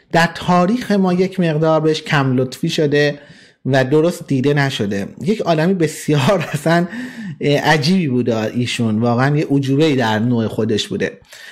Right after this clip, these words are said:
در سن چهارده، پونزده سالگی، خب، به خاطر جو خانواده‌شون که اسلامی بود و، و، و، و، بلند می‌شه می‌ره در لبنان آموزش‌های چریکی می‌بینه،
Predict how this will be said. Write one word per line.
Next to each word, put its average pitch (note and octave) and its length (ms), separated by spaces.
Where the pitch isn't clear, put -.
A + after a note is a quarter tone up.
در F3+ 120
سن A#3 240
چهارده، E3 400
پونزده D#3 400
سالگی، E3 800
خب، G#3 340
به F3 60
خاطر F3+ 560
جو E3+ 280
خانواده‌شون D3+ 720
که D#3 220
اسلامی D3 500
بود D3 180
و، C3+ 60
و، C3 320
و، C3 280
و، F3 300
بلند E3+ 300
می‌شه F#3 260
می‌ره E3 220
در C#3+ 340
لبنان D3 640
آموزش‌های C#3 680
چریکی C3 460
می‌بینه، D3 540